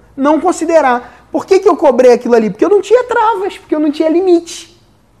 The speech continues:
Eu não tinha limite, eu simplesmente botei o que eu achava que era o que era, o que era valia, o que valia aquilo ali. Eu ach-, e realmente valia. Tanto que depois, quando, é, rolou o evento ao vivo,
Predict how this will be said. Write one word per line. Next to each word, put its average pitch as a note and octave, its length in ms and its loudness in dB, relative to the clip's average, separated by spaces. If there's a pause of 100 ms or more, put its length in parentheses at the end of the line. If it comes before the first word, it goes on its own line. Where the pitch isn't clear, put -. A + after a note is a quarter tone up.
(340)
Eu G4+ 80 -2
não C4+ 100 0
tinha C4 200 0
limite, D4+ 760 -2 (460)
eu C4+ 240 2
simplesmente C#4 560 -4
botei D4+ 360 -2
o D#4 60 -2
que F4+ 80 -2
eu F#4+ 60 2
achava G#4+ 340 -2
que G#4 120 -4
era A4 100 2
o G#4 40 -4
que A4 100 -4 (160)
era, E4+ 240 0
o C#4 100 -8
que F4+ 160 -2
era E4+ 160 4
valia, G4+ 500 2
o D#3+ 60 -4
que - 100 -12
valia E4 380 0
aquilo D#3+ 180 -8
ali. C3+ 220 -6 (260)
Eu E3+ 120 -2
ach-, - 280 -8
e E3+ 140 -2
realmente C4 560 -2
valia. G#4 480 -2 (720)
Tanto E3+ 240 -2
que B3 320 -2 (160)
depois, F3 480 -6
quando, D3 340 -10 (560)
é, C3 640 -8
rolou D3+ 340 0
o D#3+ 40 6
evento C#3+ 380 -2
ao C3 100 -4
vivo, E3+ 500 -8